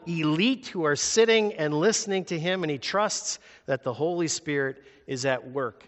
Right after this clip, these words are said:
and will do what the Holy Spirit will do. Now, let me just ask you, what does all this mean for us?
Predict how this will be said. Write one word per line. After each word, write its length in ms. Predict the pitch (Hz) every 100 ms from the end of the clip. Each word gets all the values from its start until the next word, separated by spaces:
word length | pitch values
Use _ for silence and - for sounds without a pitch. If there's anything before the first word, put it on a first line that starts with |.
| _
and 180 | 127 120
will 120 | 120
do 240 | 110 131 139
what 160 | 127
the 100 | 127
Holy 260 | 113 120 113
Spirit 380 | - 120 110 104
will 100 | 107
do. 280 | 117 117 95 _ _ _ _ _ _ _ _ _ _ _ _ _ _ _ _ _ _ _ _ _ _ _ _ _ _ _ _ _ _ _ _ _ _ _ -
Now, 80 |
let 160 | 131 196
me 60 | 214
just 240 | 180 -
ask 320 | 151 156 -
you, 120 | 127
what 180 | 120 151
does 180 | 185 151
all 160 | 143 143
this 240 | 131 -
mean 200 | 127 120
for 240 | - 110
us? 400 | 95 87 - -